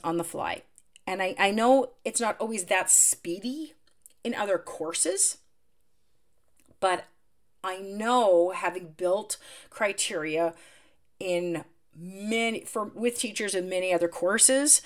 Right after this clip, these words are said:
that if you know the goal and you have that criteria, you can generate a different learning opportunity for individual students, okay? So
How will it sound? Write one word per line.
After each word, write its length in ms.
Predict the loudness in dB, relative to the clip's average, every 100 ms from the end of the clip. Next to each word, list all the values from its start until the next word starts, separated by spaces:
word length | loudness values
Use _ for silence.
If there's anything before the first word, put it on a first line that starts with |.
| -4 -2
that 140 | 0
if 100 | 0
you 80 | -4
know 460 | -8 -2 2 2 2
the 140 | 0
goal 520 | 0 0 0 -2 -8 -8
and 100 | -6
you 60 |
have 560 | -6 -6 -2 0 0 -2
that 280 | 0 0 -2 -10 -10
criteria, 880 | -4 -2 -2 -2 0 0 0 -2 -4
you 100 | -8
can 200 | -10 -8
generate 440 | 0 0 2 0 -2
a 40 | -4
different 400 | 0 2 2 -2
learning 300 | -2 -2 -2
opportunity 720 | -4 -6 -8 -6 -4 -4 -6
for 140 | -10
individual 500 | -8 -6 -6 -8 -8
students, 580 | -8 -10 -12 -16 -14 -16 -8
okay? 320 | -4 -4 -4 -14 -20 -20 -20 2
So 600 | 6 10 12 12 10